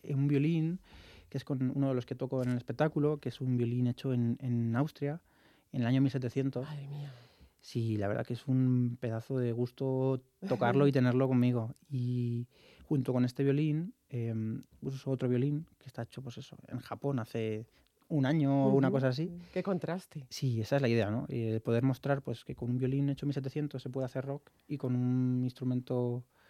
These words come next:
Speaker 1: moderno puedo hacer, por ejemplo, Vivaldi o,
Speaker 2: Ujú.
Speaker 1: o también, también rock, evidentemente, pero, pues, mostra-, mostrar diferentes sonidos, diferentes maneras de tocarlo y, y bueno,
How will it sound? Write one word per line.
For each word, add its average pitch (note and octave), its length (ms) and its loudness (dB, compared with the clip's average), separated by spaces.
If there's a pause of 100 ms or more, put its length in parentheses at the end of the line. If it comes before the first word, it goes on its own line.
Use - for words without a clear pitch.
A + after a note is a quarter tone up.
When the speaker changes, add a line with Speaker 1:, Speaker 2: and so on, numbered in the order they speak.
(300)
Speaker 1:
moderno B2+ 460 2
puedo A#2+ 240 0
hacer, A2+ 380 -6 (240)
por - 60 -16
ejemplo, A#2+ 200 -2
Vivaldi A2+ 400 -4 (160)
o, F3+ 60 -2
Speaker 2:
Ujú. E3+ 540 -2 (520)
Speaker 1:
o A2+ 220 -8
también, A2+ 220 -4
también A2 340 -2
rock, D3+ 220 0
evidentemente, A#2+ 580 -2
pero, A2+ 400 -4 (640)
pues, C#3+ 220 -8
mostra-, A2+ 320 -6
mostrar B2+ 340 -2
diferentes B2+ 360 0
sonidos, B2 380 -4
diferentes A#2+ 600 -8 (720)
maneras A2 340 -2
de G#2+ 80 -6
tocarlo A2+ 500 -6
y, A2 220 -8
y - 80 -12
bueno, - 240 -12